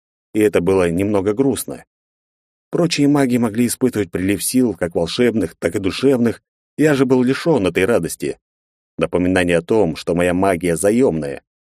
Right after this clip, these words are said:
Если провести аналогию с рукой, то у других она живая,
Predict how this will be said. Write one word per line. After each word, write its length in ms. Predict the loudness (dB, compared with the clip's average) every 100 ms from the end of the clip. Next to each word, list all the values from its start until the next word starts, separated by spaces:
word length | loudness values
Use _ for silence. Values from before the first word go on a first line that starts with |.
| _ _ _ _ -2
Если 260 | 0 0 0
провести 400 | 0 0 0 0
аналогию 420 | 0 0 0 -2
с 80 | -4
рукой, 480 | -4 0 0 -2 _ _ _
то 120 | -4 -2
у 60 |
других 380 | 0 0 0 0
она 140 | -2
живая, 580 | -2 0 0 0 0 -6